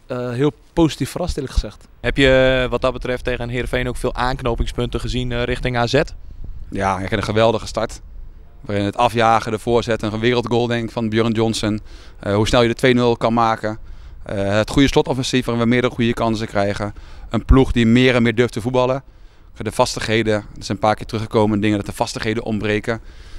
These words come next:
Speaker 3: Ja, eh, dat vastigheden niet op het veld komen, kan ook met andere dingen te maken hebben, bijvoorbeeld met zelfvertrouwen. Maar als ik kijk naar N E C uit en nu Heerenveen thuis, zie ik een ploeg die echt durft te voetballen, die durft op te bouwen, die kansen daarmee creëert.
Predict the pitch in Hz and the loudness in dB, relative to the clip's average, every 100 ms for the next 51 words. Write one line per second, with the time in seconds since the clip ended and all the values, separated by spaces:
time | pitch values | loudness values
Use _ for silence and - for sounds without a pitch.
0 | - - 104 98 - 98 104 - 120 - | -16 -4 -2 -2 -2 -2 0 0 -2 0
1 | 113 107 104 120 - 110 110 123 - 117 | 2 2 0 -2 -6 -10 -2 -2 0 0
2 | 110 104 98 - - - - 147 143 147 | 2 0 -2 -8 -18 -14 0 2 2 2
3 | 143 147 147 135 131 131 131 120 110 110 | 4 2 2 2 2 0 -2 -2 -6 -2
4 | 127 123 - - 117 117 127 104 101 - | 0 0 -4 -2 0 0 -2 -4 -4 -4
5 | 104 113 110 101 123 107 95 - - - | -4 -2 -2 0 2 2 -2 -10 -20 -20
6 | - 131 110 - - - - 110 107 107 | 0 4 4 2 -8 -14 -6 0 4 4
7 | 101 110 113 107 107 - 113 110 127 110 | 2 2 2 2 2 2 -2 0 2 2
8 | 127 117 104 120 131 123 113 107 107 107 | 0 -2 0 0 0 -4 0 0 0 -2
9 | 120 - - 110 107 104 107 - - - | -4 -6 -4 0 2 0 -4 -10 -18 -4
10 | 120 113 131 117 117 113 - 110 107 107 | -2 4 4 4 0 -4 -2 -2 0 -2
11 | - | -6